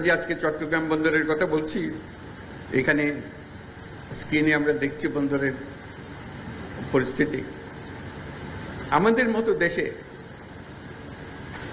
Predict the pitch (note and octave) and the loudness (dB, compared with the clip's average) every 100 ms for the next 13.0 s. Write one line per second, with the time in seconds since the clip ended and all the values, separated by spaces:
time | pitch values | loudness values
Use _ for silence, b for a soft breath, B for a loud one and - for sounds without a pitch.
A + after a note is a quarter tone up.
0 | - - - - C3 F3+ G3 - A3+ G#3+ | -10 -8 -8 2 4 6 4 4 2 2
1 | G3+ F#3 F3+ E3+ D3+ C#3+ B2+ - - A2 | 2 2 2 2 2 2 0 -4 -8 -10
2 | - E3 E3+ F#3+ F3+ F3+ F3+ F3 E3 C#3+ | 2 2 4 0 2 2 2 4 2 2
3 | B2+ B2+ A2+ - - - - - - - | -2 -2 -4 -6 -10 -12 -12 -12 -12 -12
4 | - - - - - - - - - - | -12 -10 -10 -10 -10 -10 -10 -10 -8 -8
5 | - - - - - - - - - - | -8 -8 -8 -6 -6 -6 -6 -6 -4 -4
6 | - - - F3+ F#3+ F#3 G3 D#3 D#3+ E3 | -4 -2 4 6 6 6 4 2 0 0
7 | - F3+ F3+ F#3+ G3+ G3 F#3+ D#3 - - | 4 4 4 2 2 2 2 0 -2 -10
8 | - - - - - - - - C#3 D#3+ | -12 -14 -14 -14 -14 -14 -12 -6 4 6
9 | D#3 D#3 D3+ D3 - - - - - - | 6 6 4 -2 -8 -12 -14 -14 -12 4
10 | D#3 D#3 D#3+ D#3 C#3+ C#3+ - - - - | 4 6 4 4 2 -2 -8 -12 -14 -12
11 | B2 A#3+ A3 D3 - - - - - - | 2 6 6 4 -2 -10 -14 -16 -14 -14
12 | - - - - - - - A3 G#3 G#3 | -14 -16 -14 -14 -14 -6 2 2 4 2